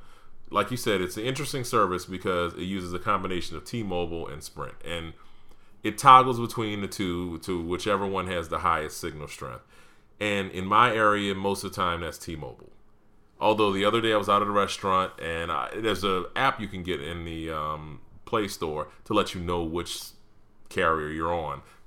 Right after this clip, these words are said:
No, I'm always constantly checking because I'm always looking at my signal strength 'cause I'm really just kinda analyzing this to see how well it does. And I was shocked. I was like, "Oh, I have full strength and I'm on Sprint? What's, what's going on here?" But yeah, so, and then I switched to T-Mobile,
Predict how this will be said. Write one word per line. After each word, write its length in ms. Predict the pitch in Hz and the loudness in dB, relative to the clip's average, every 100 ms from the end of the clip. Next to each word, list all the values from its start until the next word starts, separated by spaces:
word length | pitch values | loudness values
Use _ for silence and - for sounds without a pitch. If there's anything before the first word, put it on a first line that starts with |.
| - | 2
No, 280 | 113 117 101 | 6 8 6
I'm 240 | 95 107 | 4 2
always 400 | 117 120 117 101 | 6 6 6 2
constantly 500 | - 98 90 - 76 | 2 2 2 -2 -6
checking 380 | - 87 - 76 | -4 -4 -4 -8
because 160 | 78 82 | -8 -4
I'm 120 | 90 | 0
always 240 | 101 95 | 2 0
looking 140 | 92 98 | -2 -2
at 60 | |
my 100 | 95 90 | -2 -2
signal 340 | 98 85 85 | -2 -4 -6
strength 320 | - 90 82 | -4 -4 -4
'cause 160 | 92 82 | -4 -4
I'm 160 | 85 | -2
really 360 | 104 110 101 95 | 2 2 2 -2
just 240 | 85 90 | -4 -4
kinda 220 | 104 92 73 | -2 -2 -2
analyzing 600 | 87 82 80 78 76 80 | -4 -4 -2 -4 -4 -8
this 140 | 76 | -10
to 60 | 76 | -10
see 180 | - 80 | -8 -4
how 140 | 78 | -2
well 180 | 78 73 | -2 -6
it 80 | 76 | -6
does. 300 | 80 69 67 - - - - - | -6 -8 -10 -18 -20 -20 -12 -4
And 360 | 95 90 90 | -2 -2 -2
I 60 | 90 | -2
was 140 | 117 | -2
shocked. 360 | 127 208 190 - | 2 4 4 4
I 40 | |
was 100 | 95 | -2
like, 140 | 95 82 | -2 -4
"Oh, 340 | 311 80 55 - - - - - - - - - | -4 -4 -6 -14 -20 -20 -20 -20 -20 -20 -14 -2
I 100 | 147 | 0
have 160 | 123 | 0
full 280 | - 151 165 | 0 -2 -2
strength 360 | 160 196 214 - | -2 -2 -2 -2
and 80 | |
I'm 100 | 92 113 | -2 -2
on 140 | 90 | -4
Sprint? 540 | - - 82 110 - - - | -6 -8 -2 -2 -2 -8 -16
What's, 280 | - - - | -12 -12 -10
what's 140 | 107 - | -12 -4
going 280 | 160 151 165 | 0 2 2
on 220 | 269 120 | 0 -2
here?" 240 | 85 64 - - - | -6 -10 -16 -16 -6
But 180 | 107 110 | 0 2
yeah, 260 | 151 202 80 | 4 2 2
so, 320 | - 98 92 | 0 0 0
and 100 | 85 - | -2 -6
then 180 | 107 107 | 0 2
I 100 | 101 | 2
switched 320 | - 147 - | 0 -4 -4
to 60 | 117 | -6
T-Mobile, 640 | - 95 92 76 71 82 | -4 -2 0 -2 -8 -14